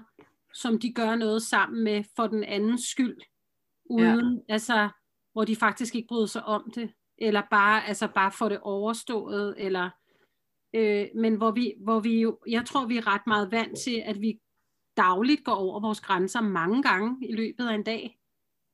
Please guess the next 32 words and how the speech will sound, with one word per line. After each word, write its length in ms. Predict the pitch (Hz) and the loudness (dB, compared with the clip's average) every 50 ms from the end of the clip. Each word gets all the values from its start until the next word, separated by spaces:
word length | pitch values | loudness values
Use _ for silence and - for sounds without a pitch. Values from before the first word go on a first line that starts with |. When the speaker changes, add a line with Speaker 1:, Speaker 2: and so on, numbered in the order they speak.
| _ _ | _ _
Speaker 1:
eller 160 | - 170 190 180 | -4 -2 -2 -2
i 40 | |
hvert 180 | 175 190 - - | -2 -4 -6 -6
fald 140 | - 240 214 | -6 -4 -2
mange 220 | 208 190 196 214 | -2 0 0 0
gange 260 | 208 202 196 214 226 | 0 0 0 2 0
i 20 | 220 | 0
løbet 280 | 208 208 196 - 240 | -2 -4 -6 -6 -4
af 40 | 233 | -4
en 100 | 220 220 - | -2 -2 -2
uge, 400 | 247 220 220 233 254 285 330 - _ _ _ _ _ _ _ 208 | -2 -2 -2 0 -2 -2 -4 -6 _ _ _ _ _ _ _ -4
Speaker 2:
Ja. 140 | 202 214 | 0 2
Speaker 1:
hvor 120 | 220 220 220 - - 240 | 2 2 0 -2 -4 -4
nogen 240 | 226 240 262 277 | 0 2 2 2
siger 420 | 262 - - - 285 269 294 311 320 | 0 -2 -2 0 2 4 4 4 4
noget, 500 | 294 247 220 214 214 220 233 254 262 254 _ _ _ _ | 4 2 2 0 0 0 -2 -2 -4 -6 _ _ _ _
som 240 | - - 240 233 233 | -10 -4 -2 0 2
lige 200 | 208 240 262 277 | 2 4 2 2
støder 540 | - - - - 254 240 247 285 285 277 240 | 0 -2 -4 -4 -2 0 0 2 2 2 2
os 180 | 220 226 - - | 0 0 -2 -4
lidt, 220 | 233 240 240 - | -6 -6 -4 -4
men 220 | 254 240 233 226 220 | -4 -2 0 0 0
vi 60 | 220 | -2
siger 260 | 226 - 240 226 208 | -4 -2 -2 -2 -2
ikke 180 | 214 226 - - - - | -2 -4 -6 -14 -8 0
fra 320 | 214 208 214 208 - - | 4 4 4 4 4 0
og 80 | 226 - | -4 -8
sådan 140 | - 254 220 196 | -8 -6 -6 -6
noget, 220 | 190 - 208 233 269 | -6 -6 -4 -4 -4
ikke? 120 | 262 226 | -4 -4
Og 100 | 226 196 | -4 -6
vi 80 | 214 | -6